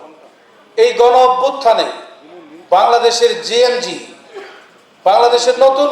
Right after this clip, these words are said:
প্রজন্ম, তারা কে মাদ্রাসার ছাত্র, কে ইউনিভার্সিটির ছাত্র, এই বিভেদের দেয়াল তারা ভেঙে দিয়েছে। ঐক্যবদ্ধ হয়ে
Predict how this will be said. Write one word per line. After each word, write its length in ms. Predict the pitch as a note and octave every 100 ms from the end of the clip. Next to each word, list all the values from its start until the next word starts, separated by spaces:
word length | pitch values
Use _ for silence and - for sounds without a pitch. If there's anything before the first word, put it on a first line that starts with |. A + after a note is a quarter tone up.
| C4+
প্রজন্ম, 420 | B3+ C4 A#3+ - D#3+ A#2 - - - _ _ _ -
তারা 200 | A3+ B3 A#3+
কে 180 | C#4 C#4
মাদ্রাসার 600 | C4 C4 C4 B3+ A#3+ A#3+
ছাত্র, 540 | A3 G#3+ A3 A#3+ A#3+ A#3+
কে 80 | A3+
ইউনিভার্সিটির 800 | A3 G#3+ G#3 G#3+ G#3+ G3 F#3+ -
ছাত্র, 540 | F#3 F3+ G3+ G#3+ B3
এই 160 | G3 F#3+
বিভেদের 800 | F#3 F#3+ G3+ A3 A3 G#3+ - -
দেয়াল 280 | F3+ G3+ G#3+ G#3+
তারা 160 | F#3
ভেঙে 360 | E3 D#3+ E3+ E3
দিয়েছে। 360 | D3 C#3 - - - _ _ _ _ _ _ _ _ _ _ -
ঐক্যবদ্ধ 680 | B3+ B3+ C4 C#4+ D4 D4 D4
হয়ে 380 | C4+ C#4 C#4+